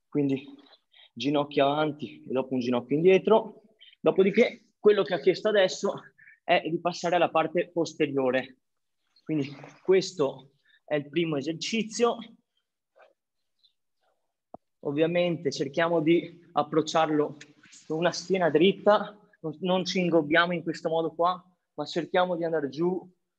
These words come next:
belli dritti. E anche qui, come abbiamo detto all'inizio, quando abbiamo, parlavamo di allungamento,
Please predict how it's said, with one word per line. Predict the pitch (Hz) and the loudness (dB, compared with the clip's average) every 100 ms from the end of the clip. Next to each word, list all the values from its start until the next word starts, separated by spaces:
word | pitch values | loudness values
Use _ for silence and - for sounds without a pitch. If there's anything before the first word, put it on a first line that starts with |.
| _ _ - | _ _ -6
belli | 147 160 160 | -2 0 -2
dritti. | 147 170 196 - 220 233 202 - _ _ _ _ _ _ _ _ - _ _ _ _ _ _ _ _ _ _ - - - - - _ _ _ | 0 -2 -2 -4 -2 -2 -4 -14 _ _ _ _ _ _ _ _ -20 _ _ _ _ _ _ _ _ _ _ -20 -20 -20 -20 -20 _ _ _
E | - | -2
anche | 170 175 180 | 0 2 0
qui, | 190 208 | 0 -4
come | 196 196 185 | -2 -2 0
abbiamo | 175 170 | 0 0
detto | 170 175 | -2 0
all'inizio, | 175 165 185 190 196 185 185 - - _ _ - | 0 0 -2 2 2 2 -2 -16 -20 _ _ -6
quando | 165 170 | -2 -2
abbiamo, | 165 156 | -4 -4
parlavamo | 151 156 160 170 | -2 -2 0 -2
di | 160 | -2
allungamento, | 156 165 160 156 170 175 180 175 - - | -2 -2 -2 -2 -6 -2 0 0 -2 -20